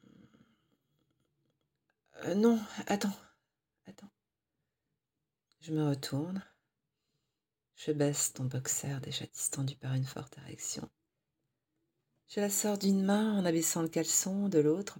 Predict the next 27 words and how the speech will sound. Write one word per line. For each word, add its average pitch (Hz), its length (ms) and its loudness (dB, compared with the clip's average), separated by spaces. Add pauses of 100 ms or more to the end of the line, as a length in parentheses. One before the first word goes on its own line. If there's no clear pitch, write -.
pour 156 160 -10
libérer 147 380 2
ta 139 140 -4
belle 135 260 2
bite 131 420 -12
de 147 60 -16
son 147 260 -8
fourreau - 400 -10
en 135 60 -8
coton. - 440 -16 (1200)
Elle 175 180 -4
sort 147 520 4
tel 165 160 -2
un 156 100 6
diable 147 320 0
de 143 120 -4
sa - 200 -2
boîte, - 400 -18
dressée - 480 -6 (600)
et 196 100 -6
dodelinante 185 800 0
comme 180 220 -4
un 175 80 -2
ballon 156 420 4
de 135 80 -2
punching 156 720 -8 (120)
ball. - 240 -20